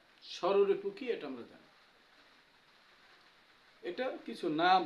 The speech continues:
আছে, কাম, ক্রোধ, লোভ, মায়া, লোভ, মাৎসর্য, এ হলো স্বরূপ। এটা তো হলো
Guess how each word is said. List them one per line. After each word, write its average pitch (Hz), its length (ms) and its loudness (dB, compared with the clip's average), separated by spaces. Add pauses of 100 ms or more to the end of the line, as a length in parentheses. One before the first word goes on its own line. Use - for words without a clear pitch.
আছে, - 280 -20 (1400)
কাম, 185 260 8 (140)
ক্রোধ, 196 280 4 (120)
লোভ, 175 160 2 (160)
মায়া, 175 260 4 (120)
লোভ, 165 160 -2 (140)
মাৎসর্য, - 340 -2 (1200)
এ 151 80 -2 (100)
হলো 185 160 4 (100)
স্বরূপ। 147 260 -2 (2500)
এটা 196 220 2
তো 240 100 6
হলো 208 140 4